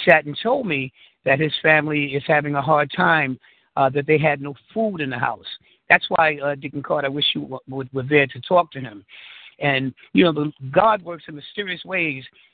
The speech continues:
because, uh, someone came up to me in the job and gave me all these canned foods.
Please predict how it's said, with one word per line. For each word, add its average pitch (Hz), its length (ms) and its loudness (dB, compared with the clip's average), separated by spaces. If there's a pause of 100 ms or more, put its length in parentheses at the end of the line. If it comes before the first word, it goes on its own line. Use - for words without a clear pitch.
(160)
because, 147 460 0 (480)
uh, 147 300 6 (140)
someone 220 320 -2
came 220 320 -2
up 202 140 -4
to - 100 -10
me 180 200 0
in 202 120 2
the 240 80 0
job 170 500 2 (260)
and 165 100 -6
gave 175 200 0
me 175 120 -2
all 185 160 2
these 180 280 -6
canned 170 360 0
foods. 123 280 -12